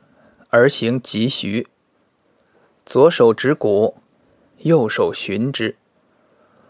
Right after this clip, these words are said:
无与肉果。泄欲端以正，补必必夫。 辅针导气，邪得隐逸，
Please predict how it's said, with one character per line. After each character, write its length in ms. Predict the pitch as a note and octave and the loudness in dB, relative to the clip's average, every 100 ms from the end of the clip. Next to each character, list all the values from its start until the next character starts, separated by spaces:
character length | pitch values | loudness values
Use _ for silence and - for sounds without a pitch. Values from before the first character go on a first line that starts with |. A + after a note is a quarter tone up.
| _ _ - | _ _ -2
无 180 | B2+ | 2
与 160 | E3 A#2+ | 2 2
肉 240 | A#2 E3+ | 2 0
果。 300 | B2+ G2 E2 - _ _ _ _ _ _ _ _ _ _ _ _ _ _ _ _ _ _ _ _ | 0 -2 -4 -8 _ _ _ _ _ _ _ _ _ _ _ _ _ _ _ _ _ _ _ _
泄 380 | - - E3+ B2+ | -8 0 0 2
欲 200 | C3 A#2+ | -2 -2
端 260 | C#3+ C3+ | 2 0
以 100 | C3 | 0
正， 380 | - B2+ A2 - - _ _ _ _ _ _ | -2 0 0 -2 -12 _ _ _ _ _ _
补 400 | - B2 A#2 G#2 - _ | -4 0 2 0 -4 _
必 360 | E3 C3 E2 - _ _ _ _ - | -2 -2 -2 -10 _ _ _ _ -2
必 240 | E3+ - | -2 -2
夫。 300 | - B2 C3 _ _ _ _ _ _ _ _ _ _ _ _ _ _ _ _ _ _ _ _ _ _ | -8 -6 -6 _ _ _ _ _ _ _ _ _ _ _ _ _ _ _ _ _ _ _ _ _ _
辅 320 | - B2 A#2+ | -4 -2 2
针 240 | E3 F3+ | 2 2
导 200 | F3 F#2 | 0 -2
气， 460 | - - B2+ D2 - _ _ _ _ _ - | -2 -6 -4 -4 -10 _ _ _ _ _ -16
邪 380 | - - A#2 | -10 -4 -2
得 180 | C3+ A#2+ | 2 2
隐 320 | B2 A2+ - | 2 -2 -6
逸， 160 | A2+ A#2+ | -4 -6